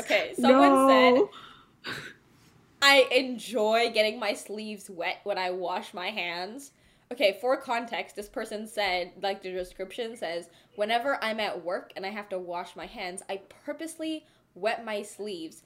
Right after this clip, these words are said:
Speaker 1: so that they stick better to my wrists and give me a nice cooling sensation. It's pure
Speaker 2: It's pure
Speaker 1: bliss."
Speaker 2: bliss?
Speaker 1: Eh?
Speaker 2: What? No, this has
Speaker 1: I
Speaker 2: this
Speaker 1: hate wet sleeves. I
Speaker 2: It's
Speaker 1: hate
Speaker 2: awful.
Speaker 1: wet sleeves with such a passion.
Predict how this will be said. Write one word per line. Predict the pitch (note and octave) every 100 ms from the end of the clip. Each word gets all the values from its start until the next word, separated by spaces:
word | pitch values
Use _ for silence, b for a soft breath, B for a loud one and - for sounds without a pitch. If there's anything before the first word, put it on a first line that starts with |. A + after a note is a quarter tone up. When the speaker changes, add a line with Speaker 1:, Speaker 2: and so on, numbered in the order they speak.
| _ _
Speaker 1:
so | G3
that | G#3+
they | G#3
stick | G#3 - - D#4+ D#4+
better | A3 F#3+ F#3+
to | F#3+
my | F#3 F#3
wrists | G#3+ G#3+ - - -
and | G3+
give | G3 G#3
me | A3 G#3+
a | G3+
nice | G3+ F3 F#3+ - -
cooling | F3+ F3
sensation. | F3+ F3 F3+ - G3 - -
It's | F3+ - -
pure | F#4+ -
Speaker 2:
It's | - -
pure | C#4 A#3+
Speaker 1:
bliss." | A3
Speaker 2:
bliss? | A#3 G#3+ B3 - B3
Speaker 1:
Eh? | C#4+ G4+ - - _ - - _
Speaker 2:
What? | - D4 G5+ E5+ D5+ - - _ _ _ -
No, | C#4 C4+ C4+ C4+
this | A#3 D4 -
has | D4+
Speaker 1:
I | D4+
Speaker 2:
this | C4+
Speaker 1:
hate | - - - C4+ D4+ F4+ D#4+ -
wet | B3+ B3+ -
sleeves. | - A#3+ A3 F3 - - b b b
I | B3 B3+
Speaker 2:
It's | A#3+ C4
Speaker 1:
hate | E4+
Speaker 2:
awful. | A3 G#3
Speaker 1:
wet | B3
sleeves | G#3
with | F#3 G#3 A#3+
such | D#4
a | - - -
passion. | B3 D#4 - B3+ F#3+